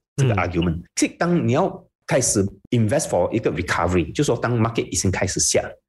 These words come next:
Speaker 1: 我们讲成长的公司，我们讲 growth 的 stock，
Speaker 2: 嗯。
Speaker 1: 会比较好的一个 choice，rather than value。因为当有一个反弹，肯定的 growth 的 stock 会反弹比 value 的快。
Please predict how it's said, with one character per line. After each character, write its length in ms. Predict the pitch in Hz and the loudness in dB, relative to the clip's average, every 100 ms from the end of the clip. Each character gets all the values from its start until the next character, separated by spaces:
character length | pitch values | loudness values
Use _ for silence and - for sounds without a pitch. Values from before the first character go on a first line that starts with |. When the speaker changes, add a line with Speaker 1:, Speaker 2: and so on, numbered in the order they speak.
| _ _ | _ _
Speaker 1:
我 60 | 175 | 0
们 80 | |
讲 240 | 190 87 - | 0 -2 -4
成 260 | - - 185 | -2 2 2
长 220 | - 95 | 0 0
的 340 | 101 - - _ | 0 0 -4 _
公 180 | - 107 | -2 2
司， 240 | 110 113 110 | 2 2 2
我 120 | 92 | 2
们 100 | 123 | 0
讲 160 | 87 95 | 0 0
growth 240 | 131 - | 0 0
的 80 | 95 | -2
stock， 260 | - - - - _ _ - | 0 -2 -4 -18 _ _ -8
Speaker 2:
嗯。 80 | 131 | -2
Speaker 1:
会 160 | 165 98 | 0 0
比 220 | - 98 | -2 -2
较 240 | 131 104 | 0 0
好 340 | - - 76 78 | -2 -2 0 2
的 120 | - | 0
一 80 | 104 | 0
个 80 | |
choice，rather 840 | - - 90 - - 170 110 107 123 | -2 0 0 0 -4 -8 -2 0 0
than 180 | 85 | -2
value。 300 | 82 87 95 80 | 0 2 2 0
因 80 | 165 | -2
为 20 | |
当 300 | 175 117 110 | -2 -2 0
有 80 | 95 | 0
一 60 | 107 | 0
个 100 | 127 | -2
反 260 | 90 78 | -2 -4
弹， 300 | 76 80 117 - _ _ _ - | -2 0 -2 -4 _ _ _ -2
肯 120 | 101 | 2
定 140 | 147 | 2
的 100 | 123 92 95 | 2 0 0
growth 220 | 135 123 | 0 0
的 60 | |
stock 300 | 98 - - | -2 -2 -2
会 100 | - | -2
反 240 | 113 73 76 | 0 -2 -2
弹 240 | 87 110 | 0 0
比 260 | 113 76 73 | 0 -4 0
value 280 | 82 85 92 | 0 2 2
的 80 | 78 | 0
快。 320 | - 76 | -2 -4